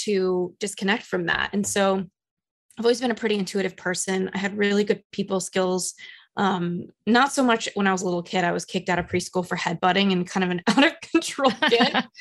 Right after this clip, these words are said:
<laughs> But, um, later in my life,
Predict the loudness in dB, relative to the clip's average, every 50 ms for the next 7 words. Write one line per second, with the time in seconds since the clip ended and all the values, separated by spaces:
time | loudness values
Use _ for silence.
0 | -20 -20 -6 -2 -2 0 2 2 0 0 0 -6 -6 -4 -4 -4 -6 -6 -6 -4
1 | -2 2 4 6 6 8 8 6 4 2 -2 -4 -2 0 0 2 2 2 2 0
2 | 0 -2 -4 -6 -6 -10 _ -20 -20 -20 _ 2 6 6 6 8 6 4 2 0
3 | 0 -2 -2 -2 -2 -2 -2 -2 -4 -8 -10